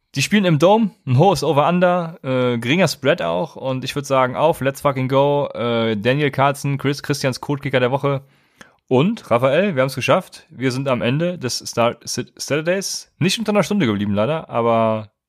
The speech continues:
ich hoffe, es hat euch trotzdem gefallen. <laughs> La-, lasst uns gerne Feedback da. Seid am Start, wenn wir Sonntag nochmal live gehen von siebzehn Uhr fünfundvierzig an wieder?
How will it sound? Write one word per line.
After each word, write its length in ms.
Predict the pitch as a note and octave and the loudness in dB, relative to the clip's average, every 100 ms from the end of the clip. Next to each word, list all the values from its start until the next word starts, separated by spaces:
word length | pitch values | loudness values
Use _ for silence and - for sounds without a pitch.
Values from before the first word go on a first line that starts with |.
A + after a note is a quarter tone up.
| - | -4
ich 160 | E3+ | 2
hoffe, 160 | E3+ D#3+ | 2 2
es 80 | C3+ | -2
hat 80 | B2+ | -2
euch 100 | - | -4
trotzdem 240 | C3 A#2+ | -8 -6
gefallen. 460 | A2+ A#2 A2+ A2 - A#2 - | -6 -4 -2 -4 -8 -12 -14
<laughs> 260 | D3 B2+ - | -20 -10 0
La-, 160 | B2+ | 2
lasst 300 | F#2+ C#3+ C#3 | 4 2 2
uns 160 | C3+ B2+ | -2 0
gerne 220 | B2+ A#2+ | 0 0
Feedback 360 | C3+ A2+ A#2+ - | -4 -4 -4 -2
da. 320 | A2+ A2+ A2+ _ _ _ _ _ | 0 0 -4 _ _ _ _ _
Seid 400 | - G2+ B2+ E3 | -4 2 4 4
am 100 | C#3+ | -2
Start, 360 | C3+ C3 C3 - | -2 2 2 0
wenn 120 | A2 | -2
wir 140 | G2 | -2
Sonntag 720 | F2 F#2+ D#3+ F#3+ F#3 E3+ - - | -2 2 2 2 0 -2 -6 -4
nochmal 260 | C3 B2+ | -2 0
live 240 | B2 D3+ - | 2 2 0
gehen 220 | C#3+ C#3 | -6 -6
von 540 | - B2+ B2+ A#2+ A#2+ - | -2 -2 -2 -4 -8 -10
siebzehn 420 | G2 C#3 E3+ F#3+ | -8 -8 -4 -4
Uhr 60 | - | 0
fünfundvierzig 480 | E3+ D#3+ G3 G3+ | -2 -2 -4 -4
an 140 | F#3 G3 | -4 -4
wieder? 240 | A#3 A3 | -4 -8